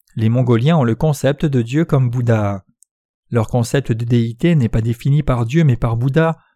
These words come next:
et ils croient que Bouddha est la déité toute-puissante. Nous devons les amener à entendre parler du vrai Dieu, Jésus-Christ,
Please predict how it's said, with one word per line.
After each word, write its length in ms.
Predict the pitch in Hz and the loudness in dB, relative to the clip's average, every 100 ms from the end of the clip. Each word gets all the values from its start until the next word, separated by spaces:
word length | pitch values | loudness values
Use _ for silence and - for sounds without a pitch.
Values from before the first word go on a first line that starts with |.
| _ _ - | _ _ -4
et 100 | 151 | 0
ils 100 | 147 | 2
croient 200 | - 185 | 2 0
que 120 | - | 2
Bouddha 420 | 135 160 143 139 175 | 0 2 2 2 2
est 40 | |
la 120 | 139 | 2
déité 440 | 131 143 139 175 180 | 2 0 2 -2 0
toute-puissante. 880 | 170 - 143 - 139 131 117 - 110 107 _ _ _ _ _ - | -2 -2 -6 -4 -2 -2 -4 -4 -6 -6 _ _ _ _ _ -4
Nous 100 | 113 | 0
devons 260 | 113 113 | 2 2
les 200 | 117 104 | 0 2
amener 260 | 110 110 151 | 0 2 2
à 60 | 120 | 2
entendre 420 | 110 117 113 107 | 0 -2 -2 -2
parler 320 | - 107 131 | -2 -2 -4
du 140 | 110 | -2
vrai 200 | 104 113 | -2 -2
Dieu, 240 | 110 135 175 | -2 0 0
Jésus-Christ, 720 | 123 107 113 - 165 - | 0 -4 -6 0 0 0